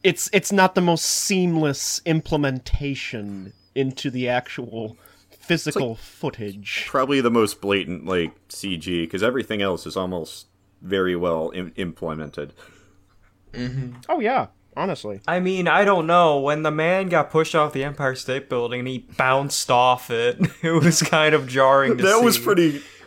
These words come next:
Speaker 2: that's right. That's just, like, a background gag, too.
Speaker 4: Yeah, I was watching and he bounces off the building. <laughs>
Speaker 1: Oh,
Speaker 4: It was
Speaker 1: God.
Speaker 3: So, yeah, most effects are good.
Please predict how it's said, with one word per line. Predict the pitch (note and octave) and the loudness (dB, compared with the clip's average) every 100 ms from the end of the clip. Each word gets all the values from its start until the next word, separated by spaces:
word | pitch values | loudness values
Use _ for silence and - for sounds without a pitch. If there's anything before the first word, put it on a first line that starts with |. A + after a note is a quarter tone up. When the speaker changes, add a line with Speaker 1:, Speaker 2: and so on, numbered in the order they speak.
| - - - - | -20 -10 -10 -4
Speaker 2:
that's | F#3+ - | -4 0
right. | E3 D3+ | 0 2
That's | D#3+ | 2
just, | D#4 D4+ | 0 0
like, | F#3+ | 2
a | D#3+ | 2
background | A#2 C#3 - D3+ A2+ F#2+ | 4 4 4 4 4 2
gag, | A2 F#2+ G2+ | 4 4 2
too. | - A#2+ F#2+ - - - | -4 -2 -2 -4 -12 -12
Speaker 4:
Yeah, | - C#3 C#3 | 0 4 4
I | C#3 C#3+ | 6 4
was | D3+ C#3 | 2 0
watching | B2+ C3+ C#3 - C3+ B2 | 2 4 4 0 -2 -2
and | |
he | B2 | -4
bounces | B2 A2+ C3 C#3 C#3 C#3 B2 | -6 -2 2 2 0 -4 0
off | A#2+ C3 - | 0 0 -4
the | C3 | -2
building. | C3 C3+ C#3 D#3+ - | 0 0 4 2 2
<laughs> | - - - - - - - - _ A#2+ G#2 | -8 -14 -6 -6 -6 -12 -20 -20 _ -12 -6
Speaker 1:
Oh, | C3 C3+ B2 | -2 0 0
Speaker 4:
It | |
was | E3 | 0
Speaker 1:
God. | A#2 A2 A#2 A2+ G#2+ - - - _ _ _ - | 0 0 0 -2 -6 -12 -20 -20 _ _ _ -14
Speaker 3:
So, | - E3 | 0 2
yeah, | D3 | 2
most | A#3 C#4 A3 | 4 6 6
effects | C#3+ C#3 A2 | 4 2 2
are | G#2+ | -2
good. | D#3+ | -6